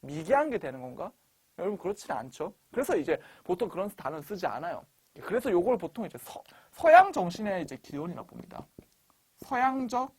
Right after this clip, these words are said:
정신의 기원. 보통 이 시점을, 요게 시작된 시점이라고 봅니다. 이 시-, 이 시기를. 근데, 음, 이거 중요한 것 같아요. 이 정신이 시작될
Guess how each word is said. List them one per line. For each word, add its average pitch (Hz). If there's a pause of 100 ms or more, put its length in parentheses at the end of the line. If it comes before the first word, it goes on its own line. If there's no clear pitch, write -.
(120)
정신의 135
기원. - (4000)
보통 180
이 311
시점을, 214 (220)
요게 165
시작된 320
시점이라고 127
봅니다. 156 (100)
이 165
시-, -
이 175
시기를. - (500)
근데, 277 (160)
음, 156 (200)
이거 330
중요한 170
것 -
같아요. - (1120)
이 247
정신이 208
시작될 -